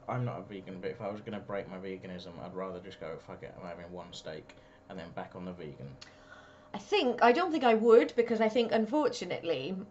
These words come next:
Speaker 2: 'cause actually, like, I, although I, I have very, very,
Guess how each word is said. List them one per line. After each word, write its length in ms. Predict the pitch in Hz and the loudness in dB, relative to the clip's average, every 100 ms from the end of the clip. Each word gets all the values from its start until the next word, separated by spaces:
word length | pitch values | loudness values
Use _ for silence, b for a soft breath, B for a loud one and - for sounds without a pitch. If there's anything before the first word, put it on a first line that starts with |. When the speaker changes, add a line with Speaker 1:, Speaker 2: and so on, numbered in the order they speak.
| - - - - - | -16 -20 -20 -12 -2
Speaker 2:
'cause 160 | 214 | 2
actually, 320 | 214 - 208 | 4 2 0
like, 180 | 185 180 | 2 4
I, 100 | 196 | 4
although 320 | - 190 226 220 | 4 2 6 6
I, 140 | 190 - | 6 2
I 100 | 180 | 0
have 120 | 165 | 0
very, 420 | 147 226 254 247 220 | 2 6 8 6 2
very, 600 | - 214 196 190 185 | 4 4 4 2 -2